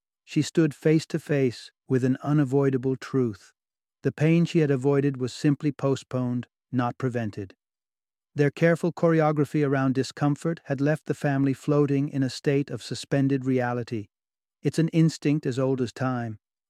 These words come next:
the parental reflex to wrap our children in bubble wrap, guarding them from life's emotional scrapes and bruises. But what message does it send when we whisk away every potential hurt? It suggests fragility,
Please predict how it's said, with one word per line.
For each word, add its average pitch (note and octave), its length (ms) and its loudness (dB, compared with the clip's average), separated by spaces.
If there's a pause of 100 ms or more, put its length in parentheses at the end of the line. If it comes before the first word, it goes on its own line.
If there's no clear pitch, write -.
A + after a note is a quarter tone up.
the C#3 80 -4
parental D3+ 460 2
reflex C#3 500 0
to B2+ 120 -2
wrap C#3 280 -2
our C3 80 -4
children C#3 420 0
in B2+ 120 2
bubble C#3 300 0
wrap, A#2 280 -4 (600)
guarding D#3 360 4
them C#3+ 200 2
from C3+ 240 0
life's C#3 360 0
emotional C#3 480 0
scrapes C#3 420 -2
and A#2 140 -2
bruises. A#2+ 600 -4 (880)
But D#3 140 -2
what F3 220 0
message E3+ 420 0
does D#3 160 0
it C#3+ 140 -4
send E3 360 2
when C3 160 -2
we C3+ 120 2
whisk D3 340 0
away C#3+ 320 2
every C#3 220 2
potential C#3 500 -4
hurt? C3+ 400 -4 (800)
It D#3+ 160 0
suggests D3+ 440 0
fragility, C#3+ 680 -2